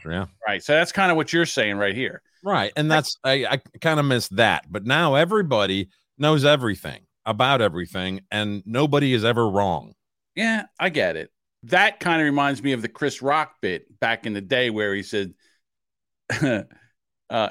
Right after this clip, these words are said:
Speaker 2: "N-words love not knowing shit."
Speaker 1: Right.
Speaker 2: You ask an N-word, so, "I don't know any of that. I don't know any of that shit. I don't know."
Speaker 1: Yeah.
Speaker 2: They love not knowing shit.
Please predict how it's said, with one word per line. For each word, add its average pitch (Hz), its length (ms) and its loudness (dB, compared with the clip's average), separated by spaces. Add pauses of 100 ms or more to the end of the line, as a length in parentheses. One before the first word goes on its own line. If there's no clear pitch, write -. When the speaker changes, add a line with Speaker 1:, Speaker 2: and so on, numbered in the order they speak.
Speaker 2:
"N-words 233 560 4
love 233 540 4
not 226 280 4
knowing 196 300 2
shit." 117 380 -4 (180)
Speaker 1:
Right. 160 260 -2 (240)
Speaker 2:
You 175 140 0
ask 214 240 0
an 185 60 0
N-word, 196 500 2
so, 180 140 2
"I 220 320 6
don't 226 140 6
know 202 220 2
any 185 180 2 (320)
of 135 60 -4
that. 127 100 -8 (320)
I 254 240 6
don't 208 180 4
know 180 160 2
any 160 220 4
of 151 80 4
that 147 200 4
shit. 147 300 2
I 196 280 6
don't 160 200 2
know." 123 480 0 (280)
Speaker 1:
Yeah. 147 140 -8
Speaker 2:
They 151 100 -2
love 175 600 2
not 170 260 2
knowing 131 300 0
shit. - 300 -10